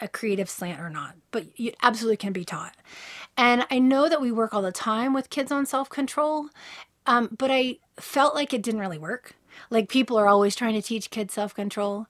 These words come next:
and they're still not sitting in their seats, and they're trying to teach them too young. Um,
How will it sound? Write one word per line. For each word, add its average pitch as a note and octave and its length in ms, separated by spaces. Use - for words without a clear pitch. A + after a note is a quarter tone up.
and F#3+ 140
they're F#3 120
still F#3 480
not F#3+ 240
sitting F#3 260
in F#3+ 120
their F#3 120
seats, - 560
and G3+ 100
they're G3+ 80
trying F3+ 220
to F3+ 100
teach F#3+ 180
them F#3 160
too G3 140
young. F3+ 380
Um, F3+ 340